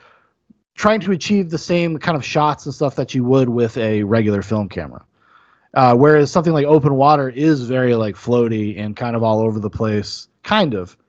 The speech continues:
It's never, like, annoying, but, like, it does give you that sense. It feels like, oh, somebody's just filming them,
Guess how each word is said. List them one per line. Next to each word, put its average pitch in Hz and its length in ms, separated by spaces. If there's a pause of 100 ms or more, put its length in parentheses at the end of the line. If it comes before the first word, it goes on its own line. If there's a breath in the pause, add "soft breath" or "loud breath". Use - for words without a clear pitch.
(120)
It's - 100
never, 226 240
like, 156 220
annoying, 139 580 (300)
but, 160 180
like, 156 180
it 156 80
does 202 220
give 180 240
you 170 140
that 156 180
sense. 226 300
It 139 80
feels 160 260
like, 147 200
oh, 151 120
somebody's 127 340
just 117 160
filming 123 300
them, 80 180